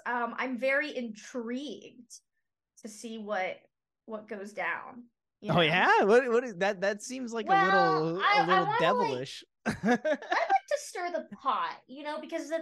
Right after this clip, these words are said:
Speaker 1: thing is, is I don't know about you. I think you might be a little different place because you have all your fraternity, you know, brothers and stuff.
Speaker 2: Mm-hmm.
Speaker 1: I haven't really been involved in a lot of weddings in my lifetime.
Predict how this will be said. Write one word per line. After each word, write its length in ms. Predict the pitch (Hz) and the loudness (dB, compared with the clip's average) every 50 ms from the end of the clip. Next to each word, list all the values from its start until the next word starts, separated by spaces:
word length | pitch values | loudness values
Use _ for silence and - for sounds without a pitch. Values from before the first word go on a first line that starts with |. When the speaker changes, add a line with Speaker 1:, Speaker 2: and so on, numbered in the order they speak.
| 330 | -6
Speaker 1:
thing 400 | - 381 415 427 415 359 294 240 175 135 | -6 -6 -6 -6 -6 -6 -4 -4 -4 -6
is, 100 | 123 214 | -8 -10
is 80 | 220 240 | -8 -4
I 100 | 247 269 | -4 -4
don't 100 | 320 359 | -2 -2
know 80 | 370 | -2
about 260 | 349 339 294 254 240 | -2 -2 -2 -4 -6
you. 360 | 220 240 262 262 240 214 165 180 | -10 -10 -10 -8 -6 -4 -2 -2
I 100 | 202 247 | -2 -2
think 220 | - 381 392 262 269 | -4 -8 -12 -12 -10
you 460 | 294 320 339 339 330 320 311 302 302 - | -8 -8 -6 -6 -6 -8 -10 -12 -12 -8
might 200 | 254 269 254 220 | -4 -4 -4 -4
be 120 | 254 254 254 | -2 0 0
a 60 | 247 | 0
little 240 | 233 233 226 233 208 | 0 -2 -4 -6 -8
different 380 | 226 226 - 226 208 190 - - _ _ _ _ _ | -8 -12 -8 -8 -8 -8 -8 -10 _ _ _ _ _
place 360 | - 226 208 139 127 214 - | -12 -12 -12 -12 -12 -16 -18
because 280 | - - 208 - 226 208 | -18 -18 -16 -14 -14 -12
you 80 | 208 202 | -12 -10
have 100 | 202 180 | -8 -8
all 80 | 185 | -8
your 160 | 175 165 170 | -8 -8 -10
fraternity, 840 | - - 175 - - - 262 247 240 233 233 240 233 220 220 220 208 | -10 -12 -20 -18 -14 -10 -10 -8 -8 -10 -10 -12 -14 -14 -14 -14 -14
you 80 | 220 214 | -12 -10
know, 120 | 214 214 208 | -10 -10 -8
brothers 380 | 220 220 214 214 220 214 214 | -6 -6 -6 -6 -8 -12 -12
and 120 | 240 240 233 | -14 -16 -14
stuff. 340 | - - 254 - 240 240 240 _ _ _ _ _ - 160 | -12 -12 -8 -8 -8 -10 -10 _ _ _ _ _ -12 -8
Speaker 2:
Mm-hmm. 180 | 160 175 214 254 | -8 -6 -4 -2
Speaker 1:
I 40 | - | 0
haven't 280 | 508 659 659 719 - | 0 0 0 -2 -6
really 340 | 381 415 427 440 349 262 226 - | -10 -8 -6 -6 -8 -8 -10 -8
been 200 | 349 349 339 320 | -6 -6 -4 -4
involved 680 | 285 269 220 208 - 277 269 262 254 247 247 - - | -6 -6 -8 -6 -4 0 2 4 4 4 2 0 -4
in 80 | - 247 | -6 -6
a 80 | 247 | -6
lot 220 | 247 233 226 226 220 | -4 -2 -2 -4 -4
of 100 | 220 208 | -4 -8
weddings 960 | 233 226 208 220 214 208 190 170 - - 135 113 120 - - - - - - _ - | -8 -6 -4 -2 -2 -2 -2 -4 -6 -10 -18 -20 -18 -18 -20 -20 -20 -20 -20 _ -10
in 120 | 233 233 | -10 -8
my 180 | 226 202 185 165 | -6 -6 -6 -6
lifetime. 800 | 196 170 - - - - - - - - - 87 92 120 233 240 | -6 -8 -10 -12 -14 -18 -20 -20 -18 -16 -16 -16 -14 -16 -16 -18